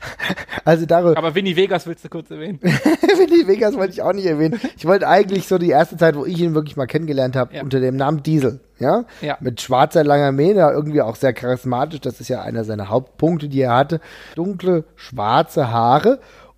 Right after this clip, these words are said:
Speaker 1: Und irgendwann kommt er zur W C W und hat plötzlich blonde Haare.
Speaker 2: Ja, und dazu eben noch diese, ja, leicht veränderte Attitude, die er dann eben, oder sehr, sehr stark veränderte Attitude, aber das ging auch super ineinander über, ne? Also,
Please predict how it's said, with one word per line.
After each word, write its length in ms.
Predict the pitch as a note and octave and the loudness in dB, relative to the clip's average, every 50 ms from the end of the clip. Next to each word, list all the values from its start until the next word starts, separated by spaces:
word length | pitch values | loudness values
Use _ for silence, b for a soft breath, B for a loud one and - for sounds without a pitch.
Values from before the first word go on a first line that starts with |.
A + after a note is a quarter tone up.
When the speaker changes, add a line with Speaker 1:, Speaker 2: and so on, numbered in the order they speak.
| _ _ _ | _ _ _
Speaker 1:
Und 180 | D#3 D#3+ C#3 - | -4 -4 0 2
irgendwann 420 | E3+ F3 G3 D#3+ D3+ F3 C3+ D#4 - | 0 0 2 0 0 -2 -2 -6 -6
kommt 200 | - D3+ D3 D3 | -6 -6 -2 0
er 120 | D3+ C#3 - | -2 -2 -2
zur 180 | - C#3 B2 | -4 -6 -4
W 100 | B2 B2 | -4 -4
C 220 | A2 - - A2+ G#2 | -4 -4 -6 -4 0
W 240 | A2 B2+ F#3 A#3+ b b b b b b b | 0 2 0 0 b b b b b b b
und 140 | - D#3+ D3 | 0 0 2
hat 140 | C3 A#2+ G#2+ | 0 0 -2
plötzlich 400 | B2+ C3 B2 - D#3 D3+ - - | -4 -4 -4 -4 -6 -8 -2 0
blonde 340 | C3+ F3 D4 F#4 C#4 A2 F#2+ | 2 2 2 2 -2 -4 -6
Haare. 260 | F#2 F#2+ A#2+ B2+ - - _ _ _ _ _ _ _ _ _ _ _ _ _ _ _ _ _ _ _ _ _ _ _ _ | -8 -14 -16 -18 -20 -20 _ _ _ _ _ _ _ _ _ _ _ _ _ _ _ _ _ _ _ _ _ _ _ _
Speaker 2:
Ja, 280 | A#3+ C4+ B3 F3 C#3 A2+ - _ - | 0 0 0 0 -4 -8 -16 _ -6
und 400 | G3+ F#3+ F#3+ F#3 F3+ E3+ - - | -2 -2 0 0 -2 -4 -4 -6
dazu 360 | E3+ D#3+ - - - G3+ G3+ | -6 -6 -6 -8 -6 -4 -2
eben 320 | E3+ F3 F3+ F#3 F3+ F3+ E3+ | -2 0 -2 -2 -2 -2 -2
noch 260 | E3+ F3 F3+ - - | -2 -2 -4 -4 -10
diese, 520 | - - F3 D#3 E3 E3+ E3+ E3 D#3+ D#3 B B B B B B B B B B B B B B B B B _ _ - | -12 -12 -10 -6 -4 -2 0 0 0 -2 B B B B B B B B B B B B B B B B B _ _ -10
ja, 300 | - E3 G3 A3 F3+ D3 D3+ D3+ - - - | -4 0 0 0 0 -2 -6 -10 -16 -16 -10
leicht 280 | - D3+ E3+ G3+ - - | -4 -4 -4 -4 -4 -8
veränderte 580 | - - F3 F3+ F3+ F#3+ F3+ - F#3 F3+ F3+ - | -10 -8 -8 -4 -2 -4 -2 0 -2 -2 -2 -4
Attitude, 400 | F#3 F3+ - A#3+ F#3 - - A3+ - | -6 -6 -6 -8 -8 -8 -10 -10 -6
die 100 | A3+ G#3+ | -4 -2
er 60 | G#3 | -2
dann 120 | G#3 G3+ | -2 -2
eben, 220 | G3 G#3 G#3 G#3 F#3 | -4 -6 -6 -4 -4
oder 240 | D#3 D#3 D3 C#3 | 0 0 0 -2
sehr, 200 | C#3 D#3 D3+ D3+ | -2 -2 -4 -2
sehr 160 | D3 D#3 F3 F#3 | 0 0 0 0
stark 240 | - F#3 F3 - | 0 -2 -4 -2
veränderte 300 | - - - F3 E3 D#3+ - | -4 -4 -4 -4 -4 -6 -6
Attitude, 340 | D#3+ F3+ - - G#3+ F#3 E3+ | -8 -10 -8 -8 -6 -4 -2
aber 80 | E3 | -4
das 200 | D#3+ D#3+ - - | -4 -4 -8 -10
ging 160 | - F3 E3 | -12 -12 -8
auch 300 | - E3+ F#3 G3 F#3+ - - | -2 0 0 0 -2 -4 -10
super 320 | - E3 C#3+ F3 G#3+ A3 F3+ | -12 -8 -8 -6 -4 -4 -2
ineinander 260 | F3 F#3+ G3 F#3+ D#3+ F#3 | -2 0 0 0 -2 -2
über, 220 | A#3 F3+ D3 C#3 | -4 -6 -8 -8
ne? 200 | C#3 C#3+ D#3 - | -8 -8 -10 -8
Also, 380 | - - C3 B2 D#3 D3+ D3+ | -6 -4 -2 -2 -2 -2 -4